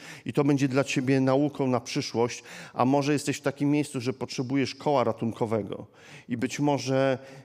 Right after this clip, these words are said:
mm, to będzie dla ciebie koło ratunkowe. Wierzę, że rozmowa, rozmawianie, szczere rozmawianie do bólu, do oporu, tak długo, aż się dojdzie do porozumienia, bo widzisz, em, e, kiedy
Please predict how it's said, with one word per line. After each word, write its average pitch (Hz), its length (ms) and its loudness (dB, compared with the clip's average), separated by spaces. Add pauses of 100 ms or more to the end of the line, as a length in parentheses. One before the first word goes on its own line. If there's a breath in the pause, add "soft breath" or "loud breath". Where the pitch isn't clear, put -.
(120)
mm, 123 360 0
to - 160 -2
będzie 147 320 2
dla 127 140 2
ciebie 117 280 -4
koło 127 240 0
ratunkowe. 113 680 0 (380)
Wierzę, 131 320 -2
że 135 140 0
rozmowa, 139 540 2
rozmawianie, 143 720 2 (320 loud breath)
szczere 160 440 2
rozmawianie 139 520 4
do 127 180 4
bólu, 131 680 4
do 143 420 4
oporu, 156 460 4
tak 165 300 4
długo, 120 680 4 (300 loud breath)
aż 123 160 2
się 143 200 0
dojdzie 151 440 4
do 143 140 4
porozumienia, 151 680 4
bo 135 100 0
widzisz, 147 340 -2 (320 loud breath)
em, 131 520 2
e, 127 240 2
kiedy 143 540 4